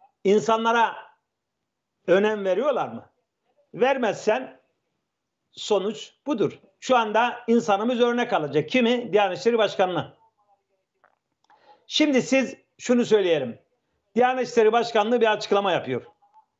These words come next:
Diyor ki, "on bir bin küsür lira kurban." Eğer diyor Türkiye'de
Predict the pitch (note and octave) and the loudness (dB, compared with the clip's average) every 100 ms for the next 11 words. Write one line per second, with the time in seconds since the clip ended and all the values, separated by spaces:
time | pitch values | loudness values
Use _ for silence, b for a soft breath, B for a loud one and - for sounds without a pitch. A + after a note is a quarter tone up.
0 | _ F3 A#3+ A#3 G3 G#3+ B3+ - _ _ | _ 2 2 2 0 0 -6 -20 _ _
1 | _ _ _ _ _ _ G#3+ B3+ B3 G#3+ | _ _ _ _ _ _ 2 2 2 0
2 | A#3+ A3+ F#3+ A3+ A#3+ A#3+ - - A#3 G3+ | 0 0 0 2 2 0 -6 0 2 4
3 | G#3+ A#3 - - _ - G3 G3+ F#3 A#2 | 2 0 -6 -20 _ -2 0 2 0 -2
4 | - _ _ _ _ _ _ _ E3+ F#3+ | -16 _ _ _ _ _ _ _ 2 2
5 | F#3+ - D#3 G#3+ F#3 E3+ D#3 E3+ G3+ - | 2 0 0 -4 -4 2 4 4 2 -4